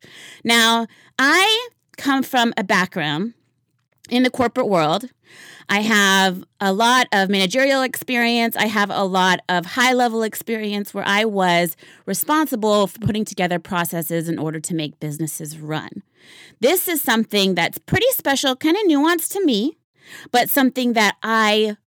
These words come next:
really covet, something that I really, really, really, really, really value. I think covet's the wrong word. We'll see. I really value this because if you have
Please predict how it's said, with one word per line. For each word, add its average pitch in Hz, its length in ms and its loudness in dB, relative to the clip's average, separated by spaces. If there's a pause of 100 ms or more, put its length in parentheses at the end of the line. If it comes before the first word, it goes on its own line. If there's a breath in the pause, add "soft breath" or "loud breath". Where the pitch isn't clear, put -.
(140)
really 226 500 2
covet, 175 380 -2
something 233 200 0
that 202 120 0
I 214 80 0
really, 240 640 2
really, 247 240 2
really, 220 220 2
really, 214 220 0
really 196 260 0
value. 156 480 0
I 170 80 -4
think 190 200 -6
covet's 156 320 -8
the 160 100 -8
wrong 151 260 -4
word. - 260 -12 (680)
We'll 151 100 -8
see. - 200 -10 (760 loud breath)
I 269 120 4
really 302 240 4
value 196 360 4
this 170 220 -2
because 196 460 0 (380 loud breath)
if 233 140 2
you 226 200 0 (120)
have 320 680 2